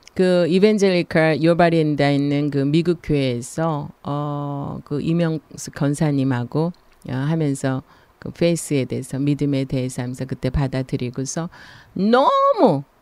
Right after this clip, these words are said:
이거는 이제는, 어, 눈물이 말도 없-, 쏟아지는 거예요. 눈물만 나는 게 아니라 이제는 헉헉거리고서 <laughs> 막 그냥 <laughs> 고통에,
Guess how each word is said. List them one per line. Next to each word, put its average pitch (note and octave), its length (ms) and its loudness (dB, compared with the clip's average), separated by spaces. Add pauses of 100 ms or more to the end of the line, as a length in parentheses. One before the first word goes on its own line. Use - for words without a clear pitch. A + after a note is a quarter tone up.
(140)
이거는 B3+ 540 2
이제는, A3+ 540 2 (120)
어, A#2 720 -4 (260)
눈물이 G#3+ 1040 2 (240)
말도 B3+ 420 6
없-, - 400 -6 (160)
쏟아지는 F#3 600 4
거예요. D3 160 2
눈물만 B3+ 560 4
나는 E3 280 4
게 G#3+ 100 6
아니라 D#3+ 380 4
이제는 A#3 420 4
헉헉거리고서 A#3 1000 4
<laughs> D#5+ 500 -2
막 A3 360 4 (180)
그냥 A3+ 180 6
<laughs> - 640 2
고통에, A3+ 840 4